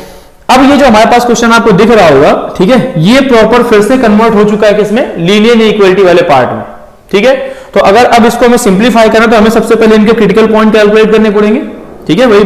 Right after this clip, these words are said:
पुराना वाला प्रोसेस। तो इन्फिनिटी है यहाँ पर इधर और इधर माइनस इन्फिनिटी,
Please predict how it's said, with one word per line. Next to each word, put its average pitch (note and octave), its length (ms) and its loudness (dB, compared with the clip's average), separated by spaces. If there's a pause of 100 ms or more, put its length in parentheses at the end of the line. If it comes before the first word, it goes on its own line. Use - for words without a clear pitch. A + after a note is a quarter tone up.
(100)
पुराना F3+ 280 0
वाला G3+ 180 0
प्रोसेस। G3+ 340 -2 (140)
तो F3+ 60 -8
इन्फिनिटी E3+ 500 -2
है G3+ 120 0 (360)
यहाँ D#3+ 160 0
पर E3+ 100 0
इधर E3 440 -2
और D#3 140 0
इधर F#3+ 240 0 (140)
माइनस D#3+ 340 -2
इन्फिनिटी, C3+ 440 -4